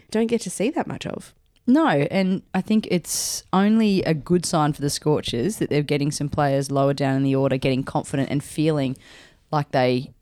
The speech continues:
Speaker 2: know how to have success at that level. Edgar probably a prime example, someone who is,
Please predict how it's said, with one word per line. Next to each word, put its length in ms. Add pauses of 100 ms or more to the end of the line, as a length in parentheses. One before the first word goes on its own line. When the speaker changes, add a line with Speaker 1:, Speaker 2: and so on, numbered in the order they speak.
Speaker 2:
know 360
how 200
to 100
have 180
success 440
at 60
that 140
level. 320
Edgar 300
probably 440
a 140
prime 280
example, 600 (340)
someone 340
who 340 (1040)
is, 260